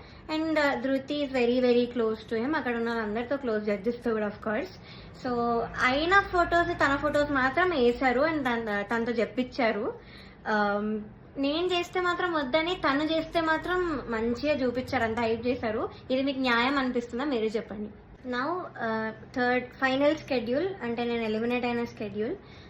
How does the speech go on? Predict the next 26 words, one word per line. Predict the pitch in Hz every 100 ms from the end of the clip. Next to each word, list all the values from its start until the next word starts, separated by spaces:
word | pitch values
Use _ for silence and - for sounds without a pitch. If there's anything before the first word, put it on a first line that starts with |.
| - -
ఆ, | 220 214
అయితే | 208 220 247 294 320 302 240 214 - - 269
ఫోర్ | 262 269
రౌండ్స్ | 269 262 294 285
ఇచ్చారు, | 277 247 240 320
సిక్స్, | 302 254 -
సిక్స్, | 262 -
సిక్స్గా | 247 - 269
డివైడ్ | 247 226 226 220
చేశారు. | 220 240 208 262 494 - - - - -
కామెడీ | 277 277 311
ఏంటంటే | 320 320 302 302 349
కొంతమంది | 302 262 269 262
క్లాసికల్ | 277 262 233 233 269 294
రౌండ్, | 285 294 359
కొంతమంది | 330 285 277
కాలేజ్ | 320 - 254 262 320 339 320
రౌండ్ | 285 262 233
అంట, | 214 214
ఒక | 254 392 240 220 233
చెత్త | 220 247
రౌండ్ | 269 262
ఒకటి | 240 220
పెట్టారు. | 214 196 233 214 285 - - - 254
దానిలో | 254 262 269 254
చెత్త | 247 233 - - - 320 294